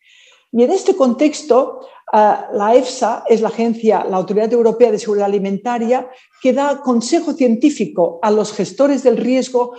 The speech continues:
para que puedan, am, adoptar reglamentos, leyes que vayan en la dirección de mejor protección al consumidor. Y la efsa no solo tiene la obligación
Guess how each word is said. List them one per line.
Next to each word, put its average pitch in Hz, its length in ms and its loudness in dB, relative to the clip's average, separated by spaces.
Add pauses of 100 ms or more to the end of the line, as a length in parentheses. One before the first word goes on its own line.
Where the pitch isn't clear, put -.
(180)
para 269 220 0
que 254 140 0
puedan, 254 680 2
am, 202 360 0 (400)
adoptar 240 800 0 (220)
reglamentos, 226 1000 2
leyes 240 760 2
que 247 140 2
vayan 233 340 4
en 214 80 4
la 202 120 4
dirección 214 540 2 (120)
de 220 200 6
mejor 214 340 -2
protección 196 440 -4
al 170 140 -2
consumidor. 151 720 -8 (500)
Y 233 100 0
la 226 160 4
efsa 285 240 -2
no 302 140 0
solo 349 280 2
tiene 254 260 4
la 226 140 6
obligación 214 720 0